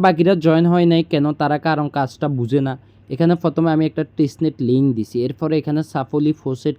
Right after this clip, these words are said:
লিংক দিছি, ওকে? তো আপনাকে টেস্টনেটে কাজ করার জন্য অবশ্যই ফোসেট নিতে হবে। ফোসেট কীভাবে নেবেন? আপনি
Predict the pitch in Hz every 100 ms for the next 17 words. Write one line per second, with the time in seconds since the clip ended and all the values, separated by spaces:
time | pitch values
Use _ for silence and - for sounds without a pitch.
0 | 131 131 127 104 104 135 139 139 - _
1 | _ _ _ 175 170 - 170 208 180 175
2 | - 180 160 202 185 - 156 170 165 185
3 | 170 143 - 165 165 151 175 165 170 180
4 | 175 185 160 - 170 - 165 170 180 180
5 | 190 180 -